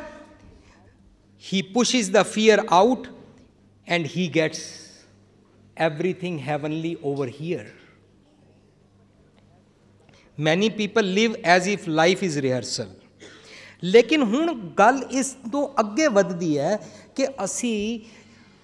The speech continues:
ਪਿਆਰ ਨਾਲ ਜੀਂਦੇ ਜੀਂਦੇ ਕੀ ਕਰੀਏ, ਕਿਸ ਤਰ੍ਹਾਂ ਪ੍ਰੈਕਟਿਸ ਕਰੀਏ। ਨੰਬਰ ਵਨ, for example, ਇੱਕ ਬੰਦਾ ਕਾਰ ਚਲਾ ਰਿਹਾ ਸੀ,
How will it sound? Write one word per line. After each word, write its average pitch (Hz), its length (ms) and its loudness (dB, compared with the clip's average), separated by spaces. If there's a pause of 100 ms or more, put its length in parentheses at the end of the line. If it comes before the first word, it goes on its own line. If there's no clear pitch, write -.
(360)
ਪਿਆਰ 185 440 6
ਨਾਲ 220 260 2
ਜੀਂਦੇ 156 460 -2
ਜੀਂਦੇ 160 400 -2
ਕੀ 196 300 -4
ਕਰੀਏ, 147 460 -4
ਕਿਸ 226 220 -6
ਤਰ੍ਹਾਂ 214 200 -2
ਪ੍ਰੈਕਟਿਸ 156 420 -6
ਕਰੀਏ। 143 400 -6 (320)
ਨੰਬਰ 139 340 -2
ਵਨ, 120 240 -4 (840)
for 208 500 2
example, 139 440 -4 (1040)
ਇੱਕ 180 180 -8
ਬੰਦਾ 165 260 0
ਕਾਰ 151 240 -4
ਚਲਾ 139 280 -10
ਰਿਹਾ 131 120 -8
ਸੀ, 170 240 -12